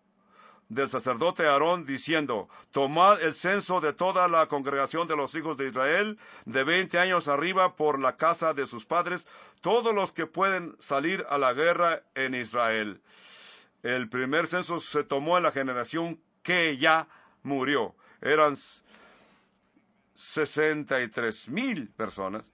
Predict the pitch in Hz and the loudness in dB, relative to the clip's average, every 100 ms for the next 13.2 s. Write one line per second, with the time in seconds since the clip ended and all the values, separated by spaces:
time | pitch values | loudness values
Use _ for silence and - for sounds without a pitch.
0 | _ 127 127 120 110 110 160 175 - 131 | _ -6 -6 -8 -6 -4 -2 -4 -6 -8
1 | 120 185 127 107 - - - 131 131 156 | -2 0 -2 -8 -12 -20 -6 0 2 4
2 | 156 143 - 170 160 135 147 - 135 151 | 4 2 2 2 2 -2 -4 -2 -2 2
3 | 175 156 - 131 131 120 117 123 123 120 | 2 2 -8 -2 0 0 -2 -4 -2 -4
4 | 110 156 147 131 120 - _ - - - | -2 -2 0 0 -4 -8 _ -20 -20 -20
5 | - - - 147 156 147 139 135 127 117 | -20 -20 -2 0 0 -4 -4 -2 -4 -2
6 | 120 117 113 120 196 247 233 226 _ _ | -4 -4 -4 -4 -2 -2 -4 -10 _ _
7 | _ _ _ _ _ - 135 131 - 170 | _ _ _ _ _ -8 -6 -6 -2 -2
8 | 160 151 - _ _ 147 139 123 110 92 | 0 -2 -4 _ _ 0 0 0 -4 -4
9 | - _ _ - - _ - 135 131 123 | -6 _ _ -20 -20 _ -2 2 2 2
10 | 120 131 147 143 139 139 123 156 165 160 | 0 0 2 0 -2 -4 -4 0 0 2
11 | 139 135 - 120 - _ _ _ _ _ | 4 4 2 -12 -14 _ _ _ _ _
12 | _ _ _ 127 123 117 - 135 196 262 | _ _ _ 0 2 2 -2 -4 -2 -2
13 | 113 90 | -2 -4